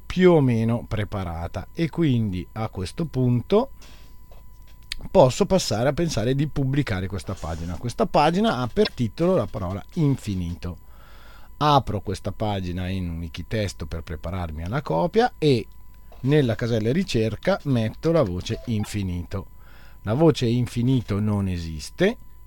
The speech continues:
Apro ancora una volta col tasto destro in una nuova scheda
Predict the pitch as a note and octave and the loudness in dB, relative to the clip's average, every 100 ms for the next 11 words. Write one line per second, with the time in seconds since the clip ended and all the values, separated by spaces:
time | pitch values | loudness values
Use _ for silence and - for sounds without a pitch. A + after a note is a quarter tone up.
0 | - - - D3 D3 C3+ B2 A2 B2 A#2 | -20 -12 -2 2 4 4 2 2 -2 -2
1 | C#3 B2+ B2 B2+ A2+ G#2+ G2 E2+ G2+ G2 | 2 2 4 2 0 -2 -6 -6 -6 -6
2 | - - F#2+ F#2+ A#2+ G#2+ - F#2 - G2+ | -10 -8 -4 0 2 2 -2 -6 -4 -2
3 | G#2 G2 G2 G#2 G2+ - - B2+ F#2+ F2 | -2 -2 -2 -2 -4 -4 0 2 2 -4